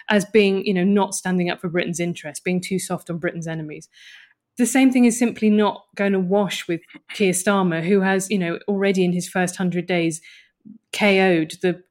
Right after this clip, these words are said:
biggest Corbynite in the cabinet for, you know, a, a small but telling infraction over anti-Semitism.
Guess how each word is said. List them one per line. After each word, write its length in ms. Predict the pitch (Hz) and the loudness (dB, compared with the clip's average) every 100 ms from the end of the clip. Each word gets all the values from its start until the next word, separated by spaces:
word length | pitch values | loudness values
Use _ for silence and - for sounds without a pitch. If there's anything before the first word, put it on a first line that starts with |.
| _ | _
biggest 280 | 196 180 - | 2 2 -2
Corbynite 480 | - 196 175 170 165 | 0 0 0 -2 -4
in 80 | 175 | -4
the 140 | 175 208 | -4 -4
cabinet 380 | 170 156 - | -4 -6 -8
for, 340 | - 185 185 185 | -6 -2 -2 -2
you 120 | 240 | -2
know, 120 | 170 160 - - - | -2 -4 -6 -14 -8
a, 100 | 214 185 - | -8 -6 -8
a 20 | 180 | -6
small 300 | - 220 190 | 2 4 4
but 180 | 170 | 0
telling 300 | - 196 180 170 | -6 -2 -2 -4
infraction 460 | 160 185 - 175 | -2 -4 -4 -8
over 160 | 170 170 | -6 -6
anti-Semitism. 840 | 170 160 170 202 190 196 147 156 | -6 -8 -4 -2 -2 -6 -12 -14